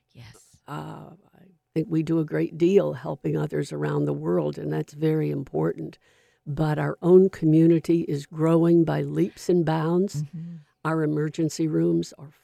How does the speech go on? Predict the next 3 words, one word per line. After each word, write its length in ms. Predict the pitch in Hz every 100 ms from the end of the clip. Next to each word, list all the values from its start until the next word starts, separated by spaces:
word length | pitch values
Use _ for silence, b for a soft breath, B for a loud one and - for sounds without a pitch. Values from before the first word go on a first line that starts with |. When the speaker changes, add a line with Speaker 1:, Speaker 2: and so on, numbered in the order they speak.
| _
Speaker 2:
full. 380 | 156 143 175 170 _ _ _ _ _ _ _ _ _ _ _ _ -
Um, 640 | 151 - - - - 220 _ _ _ _ _ _ _ _ _ _ _
so 640 | - - 180 160 156 160